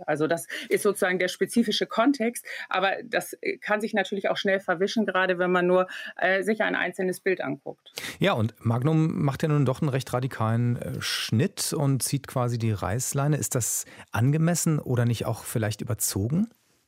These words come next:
Speaker 1: Also ich finde es einen sehr interessanten Schritt und ich finde den auch begrüßenswert, was natürlich nicht heißt, dass eine Agentur wie Magnum oder auch andere Aktur-, Agenturen dauerhaft ihre, ähm,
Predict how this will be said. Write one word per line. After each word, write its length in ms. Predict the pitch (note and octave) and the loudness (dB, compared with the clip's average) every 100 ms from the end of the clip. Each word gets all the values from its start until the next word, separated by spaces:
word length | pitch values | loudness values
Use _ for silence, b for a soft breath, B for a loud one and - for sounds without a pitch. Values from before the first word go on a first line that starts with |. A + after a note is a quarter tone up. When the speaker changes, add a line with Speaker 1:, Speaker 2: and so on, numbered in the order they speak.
| _ - B B B | _ -12 B B B
Speaker 1:
Also 160 | - G3+ | -2 0
ich 220 | - C4 | 0 0
finde 180 | E4 D#4 | 2 2
es 80 | C4 | 2
einen 320 | A3+ A3+ G3 | 2 2 0
sehr 160 | A3 - | 0 0
interessanten 560 | A3+ F#3 - C#4 - | -2 -4 0 0 0
Schritt 300 | C4+ D4 C#4 | -2 -2 -2
und 160 | A#3+ - | -2 -4
ich 100 | - | -2
finde 280 | A#3+ A#3+ G#3 | 0 2 2
den 180 | G#3+ | 0
auch 160 | G3 - | -2 -2
begrüßenswert, 920 | F3 D#3+ F#3+ C4 D#4 C#4+ C#4+ D4 E4 B B3 | -6 -2 0 4 2 2 0 2 0 B -4
was 140 | G3 G3+ | -2 2
natürlich 400 | G3+ A3+ G#3 G#3 | 0 0 -2 4
nicht 240 | A#3+ B3+ | 4 4
heißt, 360 | G3+ G#3+ A3 - | 0 0 -2 -2
dass 140 | F#3 | 0
eine 240 | - F3 F3 | 2 2 0
Agentur 360 | F#3 F#3 F#3 | 0 -2 -2
wie 100 | F3+ | 0
Magnum 380 | F#3 G3+ A3+ G#3+ | 0 0 -2 2
oder 140 | F3+ | 0
auch 100 | E3+ | 2
andere 300 | - F#3 F#3 | 0 0 0
Aktur-, 440 | - - - G3 G3 B B | 0 -4 -2 -2 -2 B B
Agenturen 640 | - G3+ F#3+ F#3 G#3 G3 F#3 | -4 -2 -2 -2 0 0 2
dauerhaft 640 | F3+ F3+ E3+ F3 E3+ - | 4 4 2 0 -2 -6
ihre, 560 | - E3+ E3 D#3 D3+ - | -2 0 4 4 4 2
ähm, 480 | D#3 C#3+ C3+ C3 | 2 2 2 0